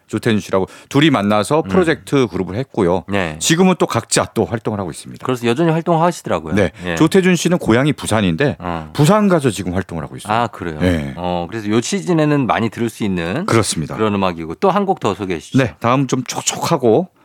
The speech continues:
Speaker 1: 분위기 있는 섬
Speaker 2: 음.
Speaker 1: 노래를 골라봤습니다. 목소리, 제가 정말 좋아하는 두 목소리의 주인공이에요.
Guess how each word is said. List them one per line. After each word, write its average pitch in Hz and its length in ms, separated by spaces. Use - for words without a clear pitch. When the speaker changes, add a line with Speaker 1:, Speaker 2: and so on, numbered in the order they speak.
Speaker 1:
분위기 135 360
있는 110 240
섬 131 220
Speaker 2:
음. 135 40
Speaker 1:
노래를 110 200
골라봤습니다. 76 720
목소리, 143 580
제가 151 300
정말 190 480
좋아하는 135 640
두 156 260
목소리의 135 440
주인공이에요. 87 540